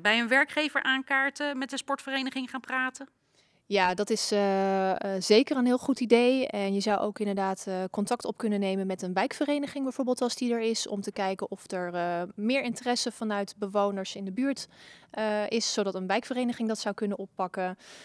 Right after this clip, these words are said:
Speaker 2: Eh, misschien is het interessant om met een V V E te, eh, te spreken.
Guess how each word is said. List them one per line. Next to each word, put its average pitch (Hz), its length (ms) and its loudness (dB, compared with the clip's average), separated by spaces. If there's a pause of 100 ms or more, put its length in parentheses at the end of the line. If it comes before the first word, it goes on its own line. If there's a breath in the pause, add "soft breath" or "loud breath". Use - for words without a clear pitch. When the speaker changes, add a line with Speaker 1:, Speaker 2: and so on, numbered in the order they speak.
(140 loud breath)
Speaker 2:
Eh, 180 520 0
misschien 208 420 0
is 220 100 0
het 214 120 -4
interessant 202 460 -2
om 190 80 -8
met 180 100 -8
een 180 80 -6
V 175 180 -2
V - 40 -20
E 247 220 -4
te, 220 500 -4
eh, 208 260 -10
te 208 120 -8
spreken. 196 640 -4